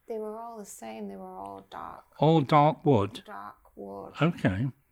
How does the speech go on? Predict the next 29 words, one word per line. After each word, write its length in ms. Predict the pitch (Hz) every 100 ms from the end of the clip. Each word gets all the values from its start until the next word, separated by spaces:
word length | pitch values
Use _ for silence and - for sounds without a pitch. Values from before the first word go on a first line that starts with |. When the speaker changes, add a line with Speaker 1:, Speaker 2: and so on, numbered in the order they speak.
| _
Speaker 2:
So 200 | - 147
there's 140 | 127 131
a 60 |
similarity 680 | 120 175 156 147 147 120 -
between 400 | 117 123 139 123
all 240 | 147 127 110
of 160 | -
them 160 | 110 101
then? 280 | 98 98 101 - - - _ _ -
Speaker 1:
Yeah. 60 | 156
Speaker 2:
Okay. 400 | - 101 110 131 _ _ _ _ _ _ _ _ - - - -
Would 240 | 170 208 180
you 40 |
say 200 | - 196
that 220 | 190 135
door's 280 | 185 175 147
in 160 | 160 135
good 240 | 160 -
condition? 540 | 147 127 156 - -
Has 160 | 131 -
it 100 | -
been 220 | 143 139 - - 151
well 180 | 139
maintained, 640 | 131 127 123 - 117 110 120
or 160 | 120
is 140 | 120 143
it 180 | 127 - - - - -
sort 260 | - 135 139
of 200 | 117